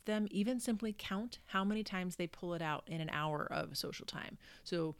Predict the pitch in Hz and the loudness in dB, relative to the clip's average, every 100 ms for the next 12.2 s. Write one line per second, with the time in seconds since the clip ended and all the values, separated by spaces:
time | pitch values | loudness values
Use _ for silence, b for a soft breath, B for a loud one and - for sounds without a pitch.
0 | - - 190 - 214 - 185 175 - 165 | -8 -2 -2 0 -2 0 0 0 -2 -2
1 | 151 147 165 175 160 156 156 151 151 151 | -2 -2 -2 -2 -2 -2 -4 -4 -2 -2
2 | 147 - - 185 185 170 160 165 165 160 | -4 -6 -6 -2 0 2 2 2 0 0
3 | - B B 196 190 185 170 - 170 160 | -4 B B 2 2 2 -4 -2 -2 0
4 | 175 - 151 156 160 160 151 - - 151 | 0 0 0 0 -2 -2 -2 -4 -4 -2
5 | 156 156 156 156 151 156 156 220 - - | 0 0 0 0 0 0 0 -2 -2 -6
6 | B B B - 233 226 - 226 214 196 | B B B -4 -2 -2 0 2 2 0
7 | 170 160 165 165 - - - - b b | -2 -2 -4 -4 -2 -4 -6 -18 b b
8 | 170 165 165 214 240 247 202 180 170 175 | -6 -4 -2 0 0 2 2 2 0 -2
9 | 151 156 151 - - - 156 147 147 - | 0 0 0 -4 -8 -6 -2 -2 -4 -6
10 | - - 170 190 202 196 180 175 165 160 | -8 -8 -2 -2 0 0 0 0 -2 0
11 | 160 156 - 151 151 - - - - - | 0 0 -2 -4 -6 -8 -8 -8 -6 -6
12 | - | -8